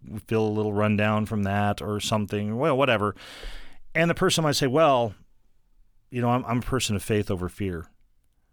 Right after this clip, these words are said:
or, "I put faith first. I, I govern my life by faith, not fear," or something like that, right?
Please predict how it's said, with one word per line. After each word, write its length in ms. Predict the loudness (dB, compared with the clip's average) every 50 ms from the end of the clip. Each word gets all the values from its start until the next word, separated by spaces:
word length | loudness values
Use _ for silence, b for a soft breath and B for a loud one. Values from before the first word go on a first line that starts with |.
| _ _ _ _
or, 100 | 0 2
"I 60 | 2 4
put 220 | 4 2 2 0
faith 340 | 0 2 2 2 2 0 -2
first. 400 | -2 -2 -2 -2 -2 -4 -4 -2
I, 220 | 0 0 0 0
I 40 | 0
govern 240 | 0 2 2 2 4
my 120 | 2 2 2
life 340 | 2 2 2 2 0 -2
by 160 | -4 -4 -4 -4
faith, 480 | -4 -4 -2 -2 -2 -2 -4 -6 -6
not 280 | -4 -2 -2 -2 -2 -6
fear," 340 | -8 -8 -6 -6 -6 -6 -8
or 220 | -6 -6 -6 -4
something 400 | 0 0 0 0 0 0 0 0
like 240 | 0 0 -2 -4 -8
that, 240 | -14 -14 -14 -16 -20 _ _ _ _ _ -2
right? 280 | 0 0 0 0 -2